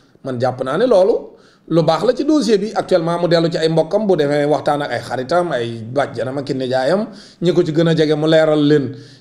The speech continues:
ñi, ñi, euh, dossier bi li ci am lépp. Loolu lépp baaxoon na ngir ëllëg, pour que lu mel nii dootu fi amati. Kon jàpp naa ne Adji Sarr, wax dëgg yàlla, loolu mu demandé pour ñu bàyyi ko mu dund dundam, parce que xale la, wax na dëgg, man d'accord naa ak moom.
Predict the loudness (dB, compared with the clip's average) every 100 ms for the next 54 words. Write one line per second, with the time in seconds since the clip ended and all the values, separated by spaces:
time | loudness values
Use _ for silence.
0 | -6 -2 0 0 -2 -4 -4 -4 -2 2
1 | 4 4 4 2 2 0 0 -2 -2 -2
2 | 0 0 -2 -20 -20 _ _ -4 0 2
3 | 0 0 0 2 2 2 0 0 2 0
4 | 0 -4 -18 _ -6 0 2 2 2 2
5 | 2 0 -2 0 0 -2 -14 -20 _ _
6 | _ -6 -2 0 0 0 0 0 -2 -2
7 | -2 0 0 2 2 2 2 4 4 4
8 | 2 0 0 -2 -2 -2 0 2 2 0
9 | -4 -4 -2 -2 -2 -2 0 0 -2 -18
10 | -20 _ -8 -6 -4 0 0 0 -2 -6
11 | -6 -4 -2 -2 -4 -10 -10 -6 -6 -4
12 | -4 -2 -4 -6 -6